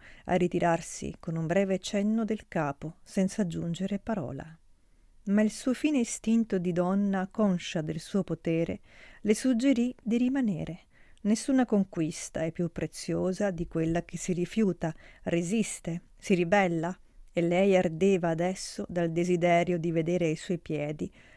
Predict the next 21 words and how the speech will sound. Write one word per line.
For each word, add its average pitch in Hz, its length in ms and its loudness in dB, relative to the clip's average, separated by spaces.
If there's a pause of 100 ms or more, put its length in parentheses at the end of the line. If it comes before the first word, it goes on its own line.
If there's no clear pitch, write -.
l'unico 247 540 6
uomo 240 560 0
che - 120 -2
mostrasse 180 920 -2
di 196 160 0
volersi 214 460 2
sottrarre 165 920 -6
al 196 140 0
suo - 200 -2
dominio. 196 600 -4 (600)
"E 254 140 2
perché 269 420 2
no, 180 360 2
amico 156 400 -4
mio?" 160 460 -6 (520)
riprese, 170 800 -2
tendendogli 175 680 2
la 165 120 2
mano. 165 400 -4 (300)
"Il 208 160 -2
presente 240 800 2